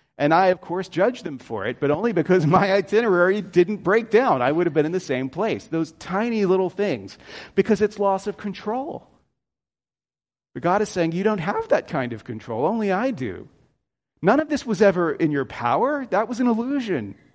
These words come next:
And so I don't want to send you out with an illusion of power. I'm gonna send you out with the reality, and that means relying on me and on my providence. A corollary to that, on this journey, you must trust that unworthy people can be made worthy.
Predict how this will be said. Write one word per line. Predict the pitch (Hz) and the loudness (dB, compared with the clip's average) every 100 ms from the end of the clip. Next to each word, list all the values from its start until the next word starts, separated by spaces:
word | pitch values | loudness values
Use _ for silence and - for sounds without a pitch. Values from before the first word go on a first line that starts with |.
| _ _ _ - - | _ _ _ -12 -2
And | - | 4
so | 226 | 8
I | 277 | 8
don't | 320 | 6
want | 240 | 2
to | |
send | - - 269 240 | 0 2 2 4
you | 220 190 | 6 6
out | 233 277 214 185 | 6 4 2 0
with | 185 | 2
an | 196 | 4
illusion | 185 170 226 302 302 220 175 165 | 4 4 4 6 4 4 2 2
of | 165 - | -2 -6
power. | - 143 135 196 254 - _ _ _ _ - | -2 0 2 0 -2 -4 _ _ _ _ -2
I'm | 208 | 0
gonna | 285 269 | 2 -2
send | 220 190 | -2 0
you | 170 | 4
out | 175 175 | 4 2
with | - | 0
the | 180 | 0
reality, | 175 185 190 262 294 160 110 120 | 0 4 4 6 4 4 0 -4
and | 143 | -2
that | 202 254 | 0 -2
means | 208 202 160 | -2 -4 0
relying | 175 175 170 160 | 2 2 2 0
on | 139 147 | -2 -2
me | 170 143 113 101 - _ _ _ | -2 0 -2 -8 -14 _ _ _
and | 147 | 0
on | 151 147 | 2 2
my | 139 135 | 2 0
providence. | - 139 131 117 98 82 - - - - _ _ _ _ _ _ _ _ _ _ _ _ _ _ _ _ _ _ - - | -2 -2 0 -2 -6 -10 -16 -20 -20 -20 _ _ _ _ _ _ _ _ _ _ _ _ _ _ _ _ _ _ -14 -8
A | 151 | -4
corollary | - 262 262 180 147 139 131 | 2 6 6 6 4 2 -2
to | 127 | -2
that, | 113 123 | 0 4
on | 139 147 | 2 2
this | 170 - | -2 -4
journey, | 156 175 170 123 | -2 -2 0 -2
you | 123 139 | -2 0
must | 139 135 - | 0 -2 -4
trust | - 185 147 110 - - | -4 2 4 2 -6 -2
that | 147 165 | 0 2
unworthy | 165 156 156 170 156 135 | 0 0 0 2 0 -2
people | - 165 143 127 | -6 -6 -4 -4
can | 143 | -4
be | 127 131 | -2 0
made | 127 117 | 0 -2
worthy. | 120 120 107 98 | -4 -6 -8 -12